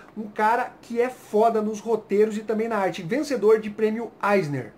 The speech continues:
Esse encadernado compila a minissérie envolvendo o crossover entre esses dois personagens. Se você conhece um pouquinho do Sombra, sabe que ele é um personagem pulp, criado na década de trinta, e sua, as suas histórias são ambientadas na Nova York desta época.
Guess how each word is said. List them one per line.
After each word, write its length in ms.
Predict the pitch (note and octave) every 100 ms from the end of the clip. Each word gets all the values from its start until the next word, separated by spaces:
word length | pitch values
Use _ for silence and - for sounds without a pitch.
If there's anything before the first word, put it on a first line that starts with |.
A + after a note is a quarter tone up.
| - -
Esse 200 | E4+ G4
encadernado 520 | F4 E4 C#4+ C4+ D4
compila 340 | D4 C#4+ C#4+ C#4
a 40 |
minissérie 520 | C#4 D#4 - A#3+ B3
envolvendo 380 | C4+ C#4+ A#3 C4
o 60 | C#4+
crossover 520 | D#4+ C4+ - B3 C4
entre 220 | C4+ C4+
esses 280 | B3+ C4+ G#3+
dois 380 | F3 A#3+ B3+ -
personagens. 1000 | C4+ B3 - C4 G#3 A3 F3+ D#3 C3 - - -
Se 120 | - G4
você 220 | F#4+ F#4+
conhece 400 | F#4+ D4+ D4+ D4
um 60 |
pouquinho 480 | D4 C#4+ G#3 C#4 D4
do 180 | A3 C4+
Sombra, 400 | - B3 C4 C#4
sabe 320 | - C4 B3
que 160 | C#4+ C#4
ele 80 | C4
é 40 |
um 60 | C4
personagem 560 | C4 A3+ B3 B3 C#4
pulp, 340 | A3+ C4 D4 G#3 -
criado 300 | G#3+ A3 A#3
na 100 | G#3+
década 280 | G#3 A#3
de 120 | C4 D#4+
trinta, 360 | C4+ D4 D4+ -
e 60 |
sua, 420 | C#4 - D#4 D#4 -
as 360 | A#3 - - G#3
suas 180 | C#4 A3
histórias 420 | G3+ A3+ B3 B3+
são 180 | C#4+ C#4+
ambientadas 680 | C4 C4+ G#3 A#3 B3 B3+ - - -
na 120 | A#3
Nova 260 | C4 B3
York 400 | A3 G3+ A3+ -
desta 420 | G#3 G#3+ A3 B3+ G#3
época. 480 | G3+ G#3+ - B2